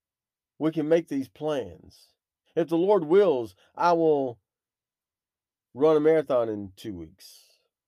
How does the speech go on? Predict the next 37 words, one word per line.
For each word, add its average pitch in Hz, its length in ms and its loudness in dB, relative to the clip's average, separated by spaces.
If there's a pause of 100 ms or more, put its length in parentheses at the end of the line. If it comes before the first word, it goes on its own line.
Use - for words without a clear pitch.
(720)
If 165 120 -2
the 175 80 -4
Lord 196 240 2
wills, 185 300 2
I'll 147 160 2
travel 170 360 0
to 139 100 -12
Chicago 147 600 -2
in 131 60 -2
October 143 420 -4
and 131 100 -6
run 139 140 2
another 143 300 -2
marathon." 98 520 -12 (1200)
If 170 120 -2
the 170 80 -2
Lord 202 280 4
wills, 160 640 2 (180)
I'll 165 160 0
get 165 180 -2
up 175 140 0
and 151 120 -6
go 151 120 0
to 139 60 -4
work 185 260 -10
tomorrow. - 540 -20 (800)
If 190 180 0
the 175 80 -2
Lord 196 340 4
wills, 165 580 4 (140)
I'll 175 200 4
do 170 320 -6
this 175 360 2 (140)
and 147 180 -2
I'll 156 120 4
do 202 280 -6
that. 170 300 2